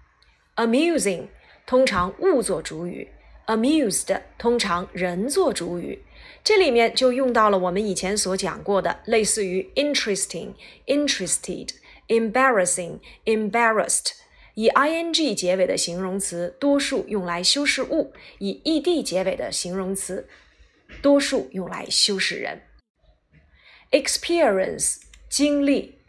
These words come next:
当经历讲是可数名词，当经验讲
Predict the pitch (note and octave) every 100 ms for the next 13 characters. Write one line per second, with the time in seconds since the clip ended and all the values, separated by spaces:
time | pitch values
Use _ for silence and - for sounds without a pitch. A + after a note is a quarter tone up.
0 | _ _ D#4+ E4 D#4+ - G4 G4 E4 G#3
1 | - - - - - A3 - - - F#3+
2 | A#3+ - - - - - D#3+ C#3 - -
3 | - - - A#3+ A#3+ B3 A#3+ E4 F#4 F#4
4 | D#4 F#3+ - -